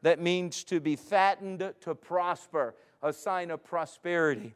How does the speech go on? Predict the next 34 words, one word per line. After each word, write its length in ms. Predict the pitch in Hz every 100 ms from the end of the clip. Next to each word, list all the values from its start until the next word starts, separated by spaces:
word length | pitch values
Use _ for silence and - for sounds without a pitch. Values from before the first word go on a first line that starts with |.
| _ _
I 100 | 123
remember, 580 | 135 139 165 160 151 127 - _
uh, 420 | 139 135 127 123
when, 500 | 120 120 151 143 135
uh, 320 | 135 127 120 113
Pastor 420 | 151 147 - 143
Radhika 260 | 151 156
and 120 | 143 139
I 140 | 139
first 380 | - 156 143 -
met, 380 | 143 143 123 - _ _ _ _ _
and, 380 | 147 135 135 127
uh, 160 | 117 101 - _ -
boy, 180 | 156
the 120 | 143 139
Lord 260 | 147 147
opened 320 | 143 147 143
the 60 | 131
heavens, 360 | 143 139 135 120
and 100 | 143
I 100 | 147
just 200 | 135 117
knew 160 | 143
this 180 | 139 135
was 140 | 135
the 100 | 107
one 240 | 131 135 135
God 280 | 139 139 123
told 200 | 147 143
me, 120 | 139
and 120 | 127
it 120 | 147
was 140 | 139 131
amazing. 580 | 131 139 143 127 135